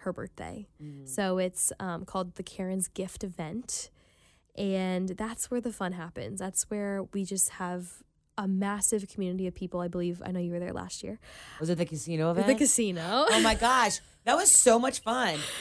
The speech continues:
Speaker 2: What I loved
Speaker 1: Yeah.
Speaker 2: about going this past year,
Speaker 1: Uh-huh.
Speaker 2: um,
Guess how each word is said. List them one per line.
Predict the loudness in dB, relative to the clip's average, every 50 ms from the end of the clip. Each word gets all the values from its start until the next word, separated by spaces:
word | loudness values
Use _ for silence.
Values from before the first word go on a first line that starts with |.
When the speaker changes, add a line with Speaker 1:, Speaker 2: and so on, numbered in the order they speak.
| -8 -2 2
Speaker 2:
What | 6 6
I | 8 8
loved | 8 8 10 10 10 10 10 8
Speaker 1:
Yeah. | 6 8
Speaker 2:
about | 8 6 6 4
going | 2 0 0 2 2 2
this | 0 0 -2
past | -2 -2 0 0 -2 -4 -6
year, | -6 -2 0 2
Speaker 1:
Uh-huh. | 2 2 2 2
Speaker 2:
um, | 2 2 2 2 2 2 2 0 -2 -4 -6